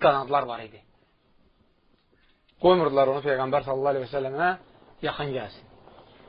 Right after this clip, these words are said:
Peyğəmbər sallallahu əleyhi və səlləm deyir ki, "Əgər o mənə yaxınlaşsaydı, yaxınlaşa bilsəydi, mələklər onu didib parça-parça edərdilər." Sonra Allah Subhanahu taala Ələq surəsinin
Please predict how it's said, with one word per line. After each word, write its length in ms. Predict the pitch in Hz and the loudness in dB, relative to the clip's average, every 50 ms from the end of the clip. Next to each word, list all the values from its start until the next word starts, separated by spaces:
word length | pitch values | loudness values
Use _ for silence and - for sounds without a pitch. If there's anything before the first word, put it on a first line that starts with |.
| - - - | -20 -20 -8
Peyğəmbər 320 | - 170 156 165 196 220 | -2 2 2 4 6 4
sallallahu 180 | 208 185 202 190 | 4 4 2 0
əleyhi 60 | 170 | 0
və 40 | 208 | -2
səlləm 160 | 208 196 190 | -2 -2 -2
deyir 200 | 175 180 196 196 180 | 2 2 2 2 2
ki, 180 | - 202 190 160 135 - _ - _ _ _ _ - - _ _ _ - | 0 0 0 0 -2 -6 _ -20 _ _ _ _ -20 -20 _ _ _ 4
"Əgər 200 | 170 180 202 208 | 6 8 8 8
o 80 | 220 220 | 8 6
mənə 220 | 214 214 214 214 214 | 6 6 6 8 8
yaxınlaşsaydı, 1120 | 214 190 - - 185 170 160 156 147 - - - - - 180 202 220 226 180 196 233 214 156 - - - - - - - - - - - - - _ _ _ _ _ _ _ _ _ | 6 6 6 2 -2 -2 0 -2 -2 -4 -6 -10 0 4 6 6 6 6 6 6 6 6 6 6 -4 -16 -18 -20 -20 -20 -20 -20 -20 -20 -20 -20 _ _ _ _ _ _ _ _ _
yaxınlaşa 520 | - - 175 143 - 156 156 147 139 156 165 143 | -4 -2 -2 0 0 -2 -4 -2 -2 -4 -4 -4
bilsəydi, 420 | 139 127 - 147 139 127 117 113 107 - - - - _ - - - _ - - - - - - - | -4 -8 -8 -12 -12 -14 -16 -18 -20 -20 -20 -20 -20 _ -20 -20 -20 _ -20 -20 -20 -20 -20 -10 -2
mələklər 500 | 147 156 156 156 147 - - 190 190 185 | 2 6 6 6 4 4 4 4 4 4
onu 220 | 175 165 190 190 190 175 - _ | 4 0 -2 -4 -6 -8 -10 _
didib 280 | - 160 147 160 185 - - - | -4 -2 -2 -2 -2 -4 -6 0
parça-parça 580 | - 160 151 - - 185 147 156 147 131 - 151 | 0 0 0 2 -2 -2 0 0 -4 -2 -2 -4
edərdilər." 580 | 139 127 123 123 - - 120 110 - - - - _ _ - - - - _ - - - _ - _ _ _ _ _ - _ - _ _ _ _ _ - - - | -4 -4 -8 -14 -16 -18 -20 -20 -20 -20 -20 -20 _ _ -20 -20 -20 -20 _ -20 -20 -20 _ -20 _ _ _ _ _ -20 _ -20 _ _ _ _ _ -20 -2 2
Sonra 180 | 170 170 175 175 | 2 6 6 6
Allah 220 | 160 160 170 160 | 6 6 6 4
Subhanahu 260 | - - 170 156 151 | 2 2 -2 -2 0
taala 280 | 156 156 160 160 165 165 170 - - - - - _ - - - - - _ _ _ _ _ _ _ _ _ | 4 4 4 6 4 2 0 -4 -16 -20 -20 -20 _ -20 -20 -20 -20 -20 _ _ _ _ _ _ _ _ _
Ələq 240 | 143 139 160 165 147 - | 2 4 4 4 4 2
surəsinin 460 | - 165 151 143 - - 165 180 190 | -2 0 0 0 0 -2 -4 -4 -4